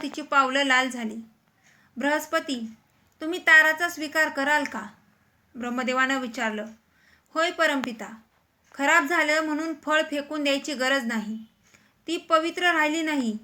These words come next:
हे खरं असलं तरी ती धार्मिक वृत्तीची आहे. मी करत असतो त्या पूजा विधींसाठी मला तिची गरज वाटते. मी तिचा स्वीकार करेन. तुम्ही याचाही स्वीकार कराल का?"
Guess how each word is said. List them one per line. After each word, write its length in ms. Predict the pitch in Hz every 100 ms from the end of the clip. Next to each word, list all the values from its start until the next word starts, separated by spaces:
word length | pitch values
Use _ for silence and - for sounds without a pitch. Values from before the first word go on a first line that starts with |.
| - -
हे 60 | 269
खरं 340 | - 262 285 277
असलं 320 | 277 262 311 - - - _
तरी 140 | 320 330
ती 80 | 349
धार्मिक 400 | 339 302 311 330
वृत्तीची 480 | 339 - 311 -
आहे. 300 | 311 247 220 220 - _ _ _ _ _ _
मी 140 | 254 294
करत 360 | 294 302 294
असतो 300 | 294 285 302
त्या 160 | 320 311
पूजा 380 | 294 277 277 302
विधींसाठी 640 | 285 262 294 294 269 302
मला 240 | 311 294 277
तिची 280 | 285 -
गरज 320 | 262 262 269 262
वाटते. 400 | 226 220 214 220 - _ _ _ _ _ _ _ _ _
मी 160 | 294 403
तिचा 240 | 403 381 381
स्वीकार 400 | 320 311 320 311
करेन. 340 | 285 214 214 - _ _ _ _ _ _ _
तुम्ही 260 | 311 339 359
याचाही 500 | 320 294 320 359 415
स्वीकार 380 | 381 349 330 311
कराल 320 | 294 269 240
का?" 200 | 285